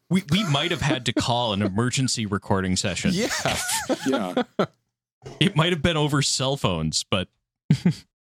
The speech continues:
Speaker 3: You know what's interesting, too, is, like, uh, Eastman and Laird are doing it, aren't they? Did,
Speaker 1: Yeah.
Speaker 3: I read that.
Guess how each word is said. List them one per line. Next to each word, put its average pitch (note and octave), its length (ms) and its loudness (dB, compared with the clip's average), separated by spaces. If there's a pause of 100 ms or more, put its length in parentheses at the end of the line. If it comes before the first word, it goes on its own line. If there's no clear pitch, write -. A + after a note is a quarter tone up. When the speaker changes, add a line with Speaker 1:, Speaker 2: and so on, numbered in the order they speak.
Speaker 3:
You F3 80 4
know D#4 100 2
what's A#3 180 2
interesting, G3+ 500 0
too, A#3+ 300 0
is, C#3 160 0
like, D#3 260 0
uh, C3+ 220 2 (140)
Eastman G#3 360 0
and G3+ 160 2
Laird C4+ 260 0
are A#2 60 0
doing G#2 280 0
it, F#2 120 0
aren't B2+ 160 0
they? A#3+ 340 0
Did, E3 140 0
Speaker 1:
Yeah. F#4+ 60 0
Speaker 3:
I G#4+ 100 0
read A#3+ 240 -2
that. F3+ 220 -4